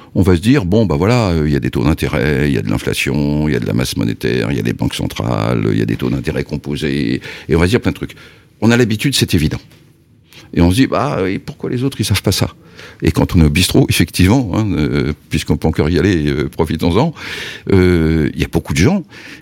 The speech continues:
qui, finalement, ont une, euh, culture de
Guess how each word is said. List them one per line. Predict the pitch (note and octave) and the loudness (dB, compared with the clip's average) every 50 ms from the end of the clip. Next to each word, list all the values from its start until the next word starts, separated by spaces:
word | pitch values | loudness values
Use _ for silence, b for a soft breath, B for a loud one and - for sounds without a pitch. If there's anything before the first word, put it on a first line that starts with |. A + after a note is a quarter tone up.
| B B | B B
qui, | - - | 0 0
finalement, | - - - F#2 D#2+ D#2 E2+ B2+ F3+ G3+ F#3 - - | 2 4 4 4 4 4 4 2 2 2 0 -2 0
ont | - F#2 F#2 | 0 0 0
une, | F2+ - - G2+ F#2+ F#2 F2+ F2 E2+ | 0 -2 -2 0 2 2 4 4 4
euh, | E2+ E2 D#2+ D#2 D#2 D2+ D2+ D2 C#2+ C#2+ C#2+ C#2 C#2 C#2 C#2 C2+ C2+ - - _ - | 2 2 2 2 0 0 0 0 0 0 0 0 0 0 0 0 -2 -4 -6 _ -2
culture | - A2+ F#2+ - - - - B2+ B2+ A#2+ G#2+ F#2 D#2+ C#2+ B1+ - - - - - B B B B B B B | 0 0 0 -2 -4 -2 0 2 2 2 2 0 -2 -2 -2 -4 -6 -8 -12 -14 B B B B B B B
de | F#2 F2 F2 G#2 G2 - | -4 0 2 4 4 2